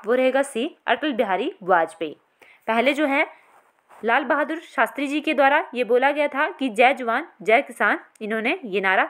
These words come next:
दिया था, परंतु बाद में जो है अटल बिहारी वाजपेयी ने इसमें थोड़ा सा और ऐड किया था, ये किया था इन्होंने जय विज्ञान।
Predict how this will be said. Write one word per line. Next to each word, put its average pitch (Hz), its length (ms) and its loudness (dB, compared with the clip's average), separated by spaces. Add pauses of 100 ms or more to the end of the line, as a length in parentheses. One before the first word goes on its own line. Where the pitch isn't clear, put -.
(120)
दिया 175 240 0
था, 160 160 -2 (400)
परंतु 240 300 -2
बाद 214 260 2
में 285 140 -6
जो 285 100 -8
है 277 240 -4
अटल 262 280 -6
बिहारी 302 260 0
वाजपेयी 269 400 -2
ने 302 220 -4 (540)
इसमें 285 340 0
थोड़ा 262 240 4
सा 285 160 2
और 254 220 4
ऐड 269 240 2
किया 277 160 2
था, 269 140 0
ये 294 220 0
किया 247 160 0
था 247 120 -2
इन्होंने 247 340 -2
जय 208 360 2
विज्ञान। 175 480 -4